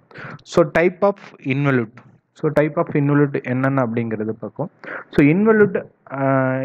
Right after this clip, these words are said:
equilateral triangular, the involute of square, involute of circle, and the involute of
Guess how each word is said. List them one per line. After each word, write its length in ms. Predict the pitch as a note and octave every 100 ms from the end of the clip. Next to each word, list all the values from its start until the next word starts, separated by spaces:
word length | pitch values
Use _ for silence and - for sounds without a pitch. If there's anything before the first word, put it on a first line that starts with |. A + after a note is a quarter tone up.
| C#3+
equilateral 580 | D#3+ E3 D#3+ D3 D3 D3+ D3
triangular, 520 | B2 B2+ B2+ A#2 C3+ - - _ _ _ _ -
the 140 | A#2
involute 480 | B2+ D3 E3+ F3 E3
of 140 | D#3+ D#3 - _ _ _ _ _
square, 540 | - - C3 B2 B2+ - - - - -
involute 540 | C3+ C#3 E3 E3 D#3+ D3
of 160 | C#3+ -
circle, 500 | - - A#2 - B2+ D3+ - _ - - -
and 140 | - A2+
the 120 | A#2
involute 420 | C#3 E3 E3+ D#3
of 200 | D#3 C#3+